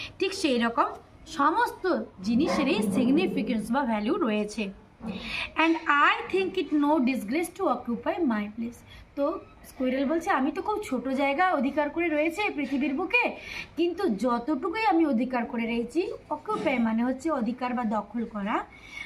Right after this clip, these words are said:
যতটুকু স্পেস মানে জায়গা আমি অধিকার করে রয়েছি, I think it no disgrace, আমি এটাকে কখনোই অপমানজনক বা অমর্যাদাকর ভাবি না। আমি যতটুকু জায়গায় পৃথিবীর বুকে পেয়েছি,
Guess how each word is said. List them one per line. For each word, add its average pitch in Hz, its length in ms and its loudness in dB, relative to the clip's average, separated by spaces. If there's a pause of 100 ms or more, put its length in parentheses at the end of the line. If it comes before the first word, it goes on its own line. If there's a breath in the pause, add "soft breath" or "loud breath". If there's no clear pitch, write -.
(100)
যতটুকু 415 680 2 (440)
স্পেস - 540 -2
মানে 254 200 -2
জায়গা 240 380 2
আমি 254 160 2
অধিকার 226 320 0
করে 214 220 -2
রয়েছি, 196 480 -2 (580 loud breath)
I 240 200 2 (220)
think 403 200 -4
it 247 280 0
no 233 80 2
disgrace, 185 540 -2 (320 loud breath)
আমি 330 360 2
এটাকে 320 520 -2
কখনোই 269 580 0
অপমানজনক 277 880 0 (360 loud breath)
বা 262 80 4 (120)
অমর্যাদাকর 254 960 2 (160)
ভাবি 202 220 0
না। 185 180 -2 (420 loud breath)
আমি 311 320 0
যতটুকু 339 460 0
জায়গায় 247 420 0
পৃথিবীর 226 340 0
বুকে 208 280 -2
পেয়েছি, 220 420 0